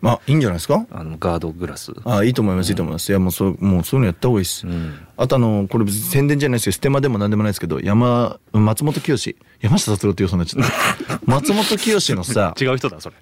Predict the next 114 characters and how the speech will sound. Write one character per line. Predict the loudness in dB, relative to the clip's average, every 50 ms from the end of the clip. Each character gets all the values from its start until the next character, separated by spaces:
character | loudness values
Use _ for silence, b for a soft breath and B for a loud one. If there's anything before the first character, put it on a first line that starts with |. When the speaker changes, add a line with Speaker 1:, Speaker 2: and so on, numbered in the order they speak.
| -4 -2
Speaker 1:
松 | 0 2 4
本 | 4 4 4
清 | 2 2 2 2 2
の | 2 2
ノ | 2 2 2 0
ス | -2 -2
ポ | 0 2 2
ー | 4
ル | 4 2
っ |
て | -2 -2 -2 0
い | 0
う | 0 0
薬 | -2 -4 -2 0 2 2
が | 2 2
ね、 | 2 2 0 -2 -2
Speaker 2:
お | -2
ー。 | 0 2 2 4 2 2 4 4
Speaker 1:
ノ | 4 4 4 2
ス | 0 0
ポ | 2 2 2
ー |
ル | 2 2
す | -2 -2
ご | 2 2 2
い | 2
よ。 | 2 -2 -8 _ _ _ -20 _ _ _ _ _ _ _
だ | -4 -2
っ |
て | -2 -2
こ | 0 2 4
ん | 4 4
な | 4 4
に | 4 4 2 2 0
ア | 2
レ | 4 4
ル | 4 2
ギ | 0 0 -2 -4 -6 -12 -18 -8
ー | -4
と | -2 -2
か | -2 2
花 | 2 4 4 4 2 0
粉 |
強 | 0 0 2 2 2
い | 2
俺 | 2 2 2 2
が | 2
ノ | 0 0
ス | -2 -2
ポ | 0 0
ー | 2
ル | 2
飲 | 2 2
む | 2
と | 2 2
何 | 2 4 4 4 4 4
に | 4
も | 2 2
な | 0 0
く | -2
な | -2
る | -4
も | -4 -6
ん。 | -10 _ _
Speaker 2:
う | -6
ー | -4
ん。 |
Speaker 1:
う | -2 0 0 0 0 0 0 0 0 0 2 2
ん。 | 2 2 0 -4 -6 -4
Speaker 2:
あ | -4 -2
れ、 | -2 -4 -10 _
紫 | -4 -2 -2 -2 0 0
色 | 0 0 0
の | 0
や | -2
つ？ | -4 -6 -14 -4 -2
Speaker 1:
え | 0
っ |
と | 2 2
ね、 | 4
紫 | 4 4 4 4 2 2 0 0
じ | 0
ゃ | -2
な | -4
く | -4
て | -4 -4
ね、 | -4 -4 -4 -6 -2
緑 | 0 2 4 4 2 2 0
の | -6
方 | -10 -12 -16
か | -14 -12
な。 | -10 -10 -12 -12 -14
Speaker 2:
緑？ | -16 -16 -16 -16 -16 -20 -20 -20 -20 -12 -4
Speaker 1:
あ | -2 -2
の | 0
ね、 | 0 -2 -4 -6 -6
カ | -2 -2 -2
プ | 0
セ | 0 0 0
ル | 0
の | 0 -2
方 | -2 -2
な | -2 -4
ん | -6
で | -10
す | -10 -10
け | -8
ど、 | -6 -6
Speaker 2:
う | -8
ん | -8
う |
ん |
う |
ん。 | -12